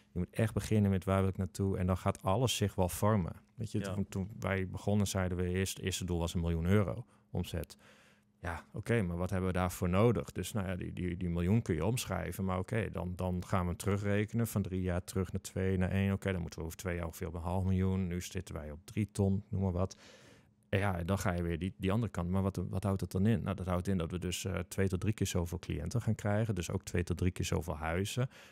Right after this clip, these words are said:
Speaker 1: Eh, de back-office heeft twee tot drie keer zoveel werk. Maar ja, die zitten nu al aan. Dus dat houdt in dat voor de functie van, eh, nou ja, eh, nummer één, daar moet nog eentje bij gaan komen. Eh,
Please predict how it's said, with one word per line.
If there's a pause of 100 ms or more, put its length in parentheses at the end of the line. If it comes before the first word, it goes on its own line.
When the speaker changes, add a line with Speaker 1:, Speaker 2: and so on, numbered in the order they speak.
(140)
Speaker 1:
Eh,
de
back-office
heeft
twee
tot
drie
keer
zoveel
werk.
Maar (140)
ja, (100)
die
zitten
nu
al
aan.
Dus
dat
houdt
in
dat
voor
de
functie
van,
eh, (300)
nou (120)
ja, (160)
eh,
nummer
één, (260)
daar
moet
nog
eentje
bij
gaan
komen. (340)
Eh,